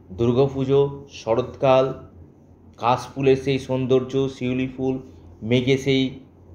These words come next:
সাদা, আকাশে সাদা মেঘ, মানে যদি বলা যায় শরতের যে প্রাকৃতিক সৌন্দর্য, সেই কাশফুল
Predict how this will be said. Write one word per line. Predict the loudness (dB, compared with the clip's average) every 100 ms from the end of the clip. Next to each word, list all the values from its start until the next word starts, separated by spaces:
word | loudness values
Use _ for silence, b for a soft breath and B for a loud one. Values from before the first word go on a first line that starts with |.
| -20 _
সাদা, | -20 -2 2 4 6 4 0 -10 _ _ _ _ _ -10
আকাশে | -6 -4 -2 -4
সাদা | 0 2 4
মেঘ, | 2 2 -2 -4 -18 -20 _ -8
মানে | -2 2 2 0 -8 -20 -20 _ -20 -20 _ _ _ -20 -20 -20 -20 -20 -20 -10
যদি | -2 2 2
বলা | 6 6 8
যায় | 6 4 4 -2 -12 _ _ _
শরতের | -18 -4 0 0 0 2 2 0 -8 -18 -20 -20 -20 _ _ _ _ -10
যে | 0 0 2
প্রাকৃতিক | 2 2 2 -2 0 -4 -4
সৌন্দর্য, | 0 0 4 4 4 2 -4 -6 -8
সেই | -6
কাশফুল | -2 0 2 0 -8 -4 -4